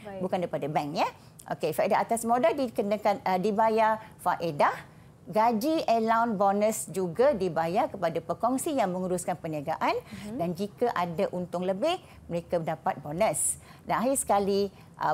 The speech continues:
Speaker 2: pekongsi yang membuat ambilan
Speaker 1: Mhm.
Speaker 2: dikenakan faedah.
Speaker 1: Baik, Cikgu, saya ada satu soalan boleh, Cikgu?
Speaker 2: Okey,
Speaker 1: Bagaimana kita
Speaker 2: Nisa.
Speaker 1: nak,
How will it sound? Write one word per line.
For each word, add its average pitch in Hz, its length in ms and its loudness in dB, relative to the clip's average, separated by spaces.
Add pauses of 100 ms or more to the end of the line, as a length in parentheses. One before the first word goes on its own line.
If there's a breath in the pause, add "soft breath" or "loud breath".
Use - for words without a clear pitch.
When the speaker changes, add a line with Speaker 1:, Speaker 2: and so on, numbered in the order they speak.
Speaker 2:
pekongsi 262 480 0
yang 208 160 2
membuat 185 320 0
ambilan 165 480 -2
Speaker 1:
Mhm. 208 480 -6
Speaker 2:
dikenakan 190 880 0
faedah. 139 720 -4 (160)
Speaker 1:
Baik, 202 400 -6
Cikgu, 311 320 0
saya 302 160 0
ada 285 160 -6
satu - 80 -6
soalan 269 400 0
boleh, 208 320 0
Cikgu? 185 320 -2
Speaker 2:
Okey, - 400 -6
Speaker 1:
Bagaimana 311 400 0
kita 277 320 0
Speaker 2:
Nisa. 262 80 0
Speaker 1:
nak, 247 240 -6